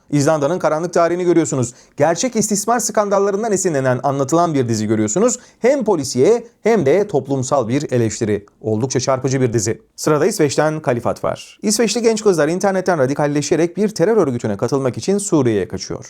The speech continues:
Bir istihbarat ajanı onları durdurmaya çalışıyor. Bir yandan da Suriye'deki bir kadın da oradan kaçmaya çalışıyor. Dizi radikalleşmenin nasıl olduğunu gerçekçi şekilde gösteren bir dizi.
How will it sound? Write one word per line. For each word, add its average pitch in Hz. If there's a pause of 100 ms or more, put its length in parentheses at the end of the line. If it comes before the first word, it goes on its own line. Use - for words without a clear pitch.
(160)
Bir 135
istihbarat 254
ajanı 285
onları 269
durdurmaya 254
çalışıyor. 131
Bir 240
yandan 180
da 123
Suriye'deki 180
bir 240
kadın 247
da 302
oradan 156
kaçmaya 104
çalışıyor. 92 (140)
Dizi 185
radikalleşmenin 151
nasıl 156
olduğunu 127
gerçekçi 110
şekilde 113
gösteren 92
bir 92
dizi. 120